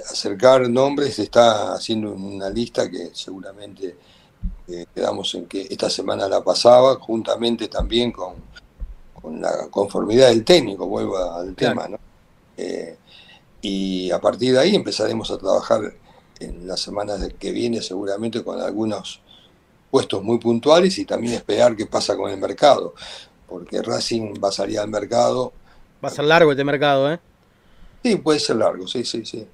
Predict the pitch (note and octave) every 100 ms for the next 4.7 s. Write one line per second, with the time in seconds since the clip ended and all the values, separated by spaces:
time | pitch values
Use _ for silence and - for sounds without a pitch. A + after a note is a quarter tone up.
0 | _ B2 A2 A2 G#2+ G2+ G2+ G2 F#2+ F#2
1 | F#2 F2+ - - - - A2+ A#2 B2 A#2+
2 | A#2+ A2+ C#3 C#3+ E3 D#3+ - - _ -
3 | G#2+ G#2 - C3+ - G#2+ - - G#2 A2
4 | G#2+ A2+ G2+ F#2 F2+ E2+